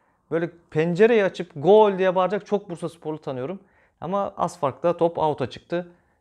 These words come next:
Yani o gol olsa maç iki iki olurdu. Ondan sonra nasıl bir oyun olurdu ben bile tahmin edemiyorum.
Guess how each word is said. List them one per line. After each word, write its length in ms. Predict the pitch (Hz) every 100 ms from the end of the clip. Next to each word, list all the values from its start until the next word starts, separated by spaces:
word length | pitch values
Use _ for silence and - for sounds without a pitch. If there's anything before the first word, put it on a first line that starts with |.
| -
Yani 100 | 107
o 180 | - 175
gol 160 | 196
olsa 260 | 190 170 175
maç 200 | 170 165
iki 200 | 170 185
iki 160 | 180 180
olurdu. 320 | 151 135 180
Ondan 320 | 170 160 175
sonra 220 | 170 170
nasıl 240 | 165 175 170
bir 60 |
oyun 180 | 156 147
olurdu 340 | 139 139 165 160
ben 200 | 170 143
bile 140 | 165
tahmin 240 | 165 147
edemiyorum. 440 | 143 139 135 113